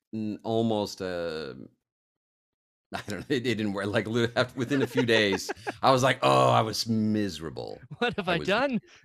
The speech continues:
Speaker 2: <laughs>
Speaker 1: Yeah, actually, the, I, I, I w-, I, I really actually got depressed.
Speaker 2: I bet.
Speaker 1: Um,
Speaker 2: You're an
Speaker 1: yeah.
Speaker 2: artist.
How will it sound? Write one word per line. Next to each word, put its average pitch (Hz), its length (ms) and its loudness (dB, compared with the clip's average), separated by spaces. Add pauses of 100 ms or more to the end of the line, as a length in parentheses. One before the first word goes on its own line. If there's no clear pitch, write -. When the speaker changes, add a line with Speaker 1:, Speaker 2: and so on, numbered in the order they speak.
(100)
Speaker 2:
<laughs> 180 60 -6 (340)
Speaker 1:
Yeah, 165 160 8
actually, 175 360 2 (240)
the, 113 440 -2 (100)
I, 110 440 -4
I, 87 380 -6 (100)
I 85 100 -6
w-, 90 240 -10 (540)
I, 101 180 -8
I 101 100 -6
really 117 300 -2
actually 104 280 -4
got 76 160 -8
depressed. - 540 -14 (280)
Speaker 2:
I - 100 -2
bet. 139 420 -4 (100)
Speaker 1:
Um, 143 220 -18 (100)
Speaker 2:
You're 131 120 -2
an 139 60 0
Speaker 1:
yeah. - 20 0
Speaker 2:
artist. 247 400 -4